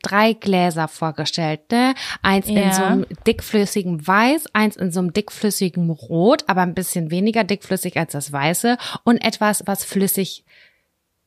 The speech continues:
Speaker 1: hell ist. Also urinfarben,
Speaker 2: Mhm.
Speaker 1: Apfelschorlen, Apf-, sagen wir apfelsaftfarben.
Speaker 2: Mhm.
Speaker 1: Und, ähm, ich glaube, ich habe auch ein Problem mit dicken Flüssigkeiten und deswegen kann ich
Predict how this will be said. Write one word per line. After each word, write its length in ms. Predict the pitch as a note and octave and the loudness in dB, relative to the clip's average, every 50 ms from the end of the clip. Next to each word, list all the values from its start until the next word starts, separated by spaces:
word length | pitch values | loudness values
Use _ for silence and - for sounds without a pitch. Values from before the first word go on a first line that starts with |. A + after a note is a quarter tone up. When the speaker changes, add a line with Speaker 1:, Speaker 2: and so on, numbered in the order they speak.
| _ _ | _ _
Speaker 1:
hell 460 | _ - - F#3+ F3+ E3 D#3 - - - | _ 0 2 4 4 4 2 0 -2 -6
ist. 480 | - - - - - - - - - - _ _ _ | -12 -12 -12 -12 -14 -14 -14 -16 -18 -20 _ _ _
Also 340 | - - - D#3 D3 D#3+ C3+ - - - | -10 -8 -6 -6 -6 -6 -8 -10 -12 -8
urinfarben, 640 | - D3+ D3 E3 D#3 D3+ C3+ F#3+ G3 C#3+ C#3 C3 - | -8 -4 -2 0 0 0 0 0 0 -2 -2 -2 -6
Speaker 2:
Mhm. 80 | - - | -4 -4
Speaker 1:
Apfelschorlen, 640 | - F3+ - - D#3 C#3+ - - D3 C3+ C3+ C3 - - _ _ _ | -4 -4 -4 -6 -6 -4 -4 -4 -4 -4 -6 -6 -8 -12 _ _ _
Apf-, 280 | C#4+ C4+ - - - | -4 -4 -4 -10 -8
sagen 200 | - - D4+ D#4 D4+ | 0 2 2 2 2
wir 100 | C#4 - - - | 0 -2 0 0
apfelsaftfarben. 2000 | A#3 A#3+ - - - - G3 F3+ D#3+ D#3 D3 C#3+ C#3+ _ _ _ - - C3+ C#3+ A#2+ A#2+ - - - - _ - - - - C#3 B2+ A#2+ A#2+ B2+ D#3+ G3+ C4+ F4+ - - - - - - - _ _ _ _ _ _ _ | 0 0 0 -2 -6 -2 0 0 0 0 -2 -4 -6 _ _ _ -12 -10 -8 -6 -6 -8 -8 -12 -16 -20 _ -20 -16 -8 -6 -6 -6 -6 -6 -4 -2 -2 0 -2 -4 -10 -14 -20 -20 -20 -20 _ _ _ _ _ _ _
Speaker 2:
Mhm. 380 | G#3 G#3 G3 F#3 G3 G3+ G#3+ | -4 -4 -2 -2 -2 -4 -2
Speaker 1:
Und, 460 | C4 - A3+ A3+ A#3+ A#3+ A#3+ A#3 - - | 0 2 2 4 4 2 2 0 -2 0
ähm, 600 | - A#3 A#3+ A#3+ A#3 A#3 A#3 A#3 A#3 A#3+ A#3+ A#3 A#3 - - _ _ _ _ _ _ _ _ _ _ _ _ _ | 2 2 4 4 4 2 2 2 2 0 0 -2 -4 -10 -20 _ _ _ _ _ _ _ _ _ _ _ _ _
ich 140 | - G#3+ - | -2 0 4
glaube, 180 | B3 C#4 D4 | 4 2 2
ich 100 | D4+ - | 2 0
habe 140 | C4 - - | 0 0 0
auch 80 | G#3+ A3 | 0 -2
ein 100 | A3+ G#3+ | -2 -2
Problem 440 | - - F#3+ F#3 G#3+ A3 G#3+ G#3 - - | -2 -4 -2 0 2 2 2 2 0 -2
mit 220 | - G3+ F3 - - | -4 -4 -2 -2 -2
dicken 220 | A#3+ - A#3 F#3 | -2 -2 -4 -6
Flüssigkeiten 1000 | - - E3 D#3 D3 - D3+ - - - - D#3+ D#3 D#3 - _ - G#3 G#3+ G#3+ | -4 -4 -4 -4 -4 -4 -8 -12 -12 -6 -4 -2 -2 -2 -4 _ -2 0 0 0
und 340 | - - F3+ F#3 F3+ F3+ E3 | -2 -2 -2 -2 -2 -2 -2
deswegen 340 | - F#3+ - - G#3+ G#3 G3+ | -4 -4 0 0 0 0 0
kann 200 | G3 - G3 F#3+ | 0 0 -2 -2
ich 120 | F3+ - | -2 -4